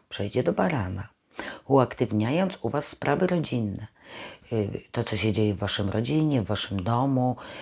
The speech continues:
ym, pokazuje również Wasze poczucie bezpieczeństwa.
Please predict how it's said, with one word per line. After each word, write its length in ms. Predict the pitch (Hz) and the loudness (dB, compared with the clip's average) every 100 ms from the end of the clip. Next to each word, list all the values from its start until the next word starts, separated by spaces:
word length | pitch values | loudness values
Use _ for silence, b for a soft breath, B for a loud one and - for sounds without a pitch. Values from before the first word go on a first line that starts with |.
| B B - | B B -4
ym, 320 | 104 101 98 - - - - | -2 -2 -4 -6 -8 -10 -8
pokazuje 560 | - 104 110 107 104 | -4 0 2 4 2
również 360 | 113 104 98 90 | 0 -2 -2 0
Wasze 340 | 110 135 156 | 2 4 4
poczucie 420 | - - 131 - | 0 -4 -4 -2
bezpieczeństwa. 920 | 117 120 - 127 127 120 - - 120 | -2 -2 -4 -2 0 -2 -4 -6 -6